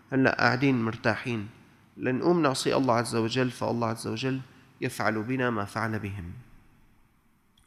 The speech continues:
الدرجة الثالثة للخوف،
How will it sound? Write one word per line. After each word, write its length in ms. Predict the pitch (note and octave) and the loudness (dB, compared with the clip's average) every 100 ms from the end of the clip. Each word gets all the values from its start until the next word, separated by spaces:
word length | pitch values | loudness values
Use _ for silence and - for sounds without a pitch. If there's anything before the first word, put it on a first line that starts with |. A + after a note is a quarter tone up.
| - - - - - - | -20 -20 -20 -20 -8 -4
الدرجة 540 | B2+ A#2+ C3+ F#3+ G#3 G3 | 4 6 8 8 6 2
الثالثة 560 | E3 - D3+ C#3 C3+ | 0 2 2 2 -2
للخوف، 800 | A2 A2 - A2+ A2+ A#2 - - | -2 -2 0 0 0 -4 -12 -18